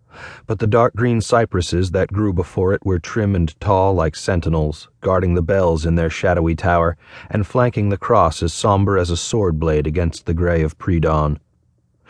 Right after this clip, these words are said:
Inside, except for the eternal lamp before the Blessed Sacrament, and the pale variegated light sifting through the high stained windows, the church was dark. Within the row of pews beneath the first station of the cross,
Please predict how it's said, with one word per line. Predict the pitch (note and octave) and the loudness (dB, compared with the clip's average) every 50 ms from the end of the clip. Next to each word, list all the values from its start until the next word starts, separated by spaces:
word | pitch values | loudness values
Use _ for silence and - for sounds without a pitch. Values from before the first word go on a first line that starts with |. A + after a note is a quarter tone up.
| - - - - - - - | -20 -20 -20 -20 -18 -6 -2
Inside, | B2+ B2 B2 A#2 - - A#2+ A2 A2 A#2 A#2 | -2 0 0 0 2 2 4 4 4 4 2
except | A2+ - - - B2+ A#2+ - - | 0 -2 -2 0 0 0 0 -2
for | - - A2+ | -4 -2 0
the | A2 G#2 | 0 0
eternal | G2+ - - A#2+ A2+ A2+ A2+ G#2+ | 0 -2 -2 0 0 0 2 2
lamp | G2+ G2+ F#2+ G2 - - | 2 2 0 0 -2 -2
before | G2 F#2+ - - A2 G#2+ G#2 | -6 -8 -4 -2 -2 0 0
the | F#2 F#2 | 0 -2
Blessed | F2 G2+ G#2+ F#2+ - - F#2+ F2+ E2 | 0 0 0 0 0 -2 -4 -6 -4
Sacrament, | - - G2 F2+ F2 - F2 E2+ E2+ F#2 F#2+ - - _ _ _ | -2 0 0 0 0 0 0 0 0 0 -2 -4 -8 _ _ _
and | - G#2+ G2 | -2 -2 -2
the | F#2+ | -2
pale | - - A#2+ A2 G#2+ G#2+ G#2 G2+ | -2 0 0 2 2 2 2 2
variegated | G2 G#2 G#2 G2+ F#2 F2+ F#2+ F2+ E2+ E2+ D#2+ | 2 2 2 2 2 2 0 0 2 0 0
light | E2 F2 F2 F2 E2 - | 2 2 2 0 0 -2
sifting | - - - G2+ F2 - G2+ F#2 F2 | -6 -4 -4 -4 -4 -2 -2 -2 -2
through | E2 - - G#2 | -2 -2 -2 -2
the | F2+ F2 D#2 | -2 0 0
high | G2 F#2 F2+ | 0 2 2
stained | E2+ - - - G2+ F#2 F2 E2 | 0 -2 -2 -4 -2 -2 0 0
windows, | D#2+ E2 F2+ F2+ E2 D2+ D2+ D2+ D#2 D#2 - - _ _ _ _ _ - | 0 0 0 0 2 2 2 0 0 -2 -4 -10 _ _ _ _ _ -6
the | - | -6
church | F2+ - - G#2+ E2 - - | -6 -2 -2 -2 -2 -2 -4
was | - D#2 D#2 | -6 -6 -4
dark. | - E2+ E2+ D#2+ D#2 - - - _ _ _ _ _ _ _ _ _ _ _ _ _ - - - - - - | -2 0 0 0 0 -2 -8 -14 _ _ _ _ _ _ _ _ _ _ _ _ _ -20 -20 -20 -20 -12 -4
Within | - A#2 A#2+ C3 C#3 | -2 0 0 2 2
the | C#3 C3 | 2 2
row | B2 C3 B2 A#2 G#2+ | 4 4 4 4 2
of | G2+ - | 0 -2
pews | - - A2+ A2 G#2+ A2+ A2 | -4 -2 0 0 0 0 0
beneath | - - G2+ G2+ A2 G#2+ - | -2 -2 -2 -2 -2 -2 -4
the | - G2 | -6 -8
first | - - A2+ G#2+ G2 - - - | -4 -2 -2 -2 -2 -4 -8 -12
station | - - - A2 G2+ G2 - - F#2+ F2 | -16 -4 -2 0 0 0 0 -2 -2 -2
of | E2+ E2 | -2 -2
the | F2+ | -4
cross, | - - G2 F2+ E2+ E2+ E2+ - - | -4 -2 0 2 2 2 0 0 -4